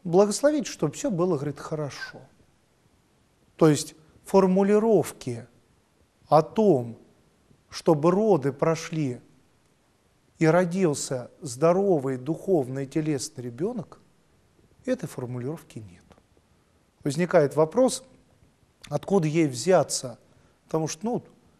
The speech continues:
чем занималась, как жила мама эти девять месяцев и что на себя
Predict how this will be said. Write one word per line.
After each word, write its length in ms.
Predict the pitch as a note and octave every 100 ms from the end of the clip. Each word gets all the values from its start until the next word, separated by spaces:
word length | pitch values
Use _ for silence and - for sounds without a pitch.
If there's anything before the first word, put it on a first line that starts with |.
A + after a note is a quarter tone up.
| _ _ _
чем 320 | - - D3+ B2
занималась, 580 | C#3 D3 E3 F#3+ B2
как 240 | - C3+ A#2
жила 460 | A2 C#3+ E3 D3+ - _ _ _ _ _
мама 360 | C3 B2+ B2 A#2
эти 140 | -
девять 360 | B2 B2+ A#2 -
месяцев 640 | E3 F3 - - A2+ - _ _ _ _ _ _ _ _ _ _
и 80 | C3+
что 260 | - F3+
на 120 | D#3+ B2
себя 420 | - B2 C#3